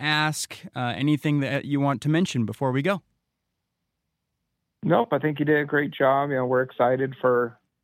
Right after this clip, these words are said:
Speaker 2: for Spud Kings hockey this year. We couldn't do it without, you know, this community and our fan base. They're what makes it special, and, you know, we're just gonna keep doing our best to, to make it a little bit better every year for them.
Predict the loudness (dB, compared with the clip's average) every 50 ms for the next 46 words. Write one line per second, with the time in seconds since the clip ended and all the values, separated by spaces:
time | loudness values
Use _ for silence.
0 | _ _ _ 0 0 0 0 2 0 0 0 0 -2 -4 -2 0 2 2 2 2
1 | 2 0 0 0 0 0 0 0 0 0 0 0 -2 -2 -2 -2 -2 0 0 0
2 | 0 0 -2 -4 -4 -2 0 2 2 2 -2 -4 _ _ _ _ _ _ _ _
3 | _ _ _ -8 -6 -4 -2 -2 -2 -2 -4 -4 -4 -4 -2 -2 -2 0 -2 0
4 | 0 0 0 0 -2 -4 -4 -4 -4 -4 -2 -2 -2 0 0 0 -2 -2 -4 -4
5 | -2 -2 0 -2 -4 -6 -8 _ _ _ _ _ _ _ _ _ _ 2 2 2
6 | 2 0 -6 -10 -6 0 2 2 2 2 2 2 2 2 2 2 0 0 -2 -4
7 | -6 -8 _ -14 -12 -10 -8 -4 -4 -4 -4 -6 -6 -4 -2 -2 -2 -2 -4 -6
8 | _ -10 -8 -8 -6 -4 -4 -4 -2 -2 -2 -2 0 0 0 0 -2 -6 -8 -8
9 | -4 -4 -4 -4 -6 -10 _ _ _ _ _ _ _ _ _ _ _ -2 0 0
10 | 0 0 0 0 0 0 0 0 0 -2 -2 -2 -2 -4 -2 0 0 -2 -2 -2
11 | -2 -2 -2 -2 -2 -4 -6 -6 -6 -6 -4 -6 -6 -10